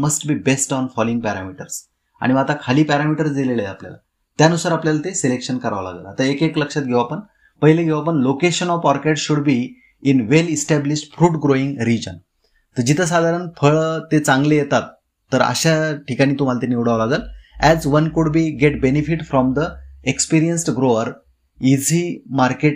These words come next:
facility, et cetera. तर तुम्हाला दोन गोष्टी लक्षात घ्यावं लागेल की अगोदर तिथं कोणी ग्रो केलेलं जर असेल एखादा अनुभवी शेतकरी,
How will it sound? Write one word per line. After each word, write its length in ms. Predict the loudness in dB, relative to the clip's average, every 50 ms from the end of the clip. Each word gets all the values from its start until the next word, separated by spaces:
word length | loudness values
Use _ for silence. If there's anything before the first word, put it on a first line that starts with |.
| -2 -4
facility, 380 | -4 -4 -2 -2 -4 -4 0 0
et 220 | -2 0 -2 -6
cetera. 240 | -8 -8 -8 -10 -10 -10 -12
तर 40 | -6 -2
तुम्हाला 280 | 0 2 2 2 2
दोन 340 | 0 0 0 2 2 2 2
गोष्टी 240 | 0 -2 -2 -2 -4
लक्षात 220 | -4 -4 -6 -6
घ्यावं 160 | -6 -4 -2
लागेल 280 | -2 -2 -2 -4 -6 -8 -12 _ _ _ _ _
की 60 | 2 2
अगोदर 320 | 4 4 2 0 0 0
तिथं 220 | -2 -2 -2 -2
कोणी 240 | 0 0 2 0 2
ग्रो 220 | 2 2 2 2 2
केलेलं 320 | 2 0 0 0 0 0
जर 160 | 0 0 0
असेल 500 | 0 0 0 0 0 -2 -2 -6 -8 -8
एखादा 340 | -6 -6 -4 -2 0 0 2
अनुभवी 540 | 2 2 0 0 0 0 0 0 -2 -4 -8
शेतकरी, 580 | -8 -6 -6 -6 -2 -2 0 0 0 -4 -6